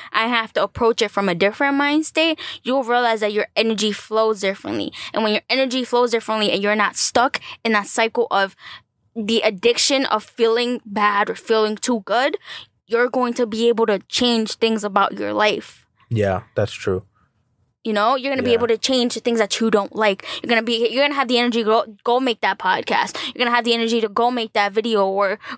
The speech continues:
Speaker 1: go sew that dress or whatever.
Speaker 2: Yeah.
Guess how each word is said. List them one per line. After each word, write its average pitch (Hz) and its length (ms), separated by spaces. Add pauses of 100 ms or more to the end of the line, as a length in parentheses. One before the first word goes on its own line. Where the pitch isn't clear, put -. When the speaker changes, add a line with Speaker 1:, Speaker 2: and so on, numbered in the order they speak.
Speaker 1:
go 233 220
sew 247 340
that 214 240
dress 202 340
or 202 200 (140)
whatever. 226 440 (220)
Speaker 2:
Yeah. 90 220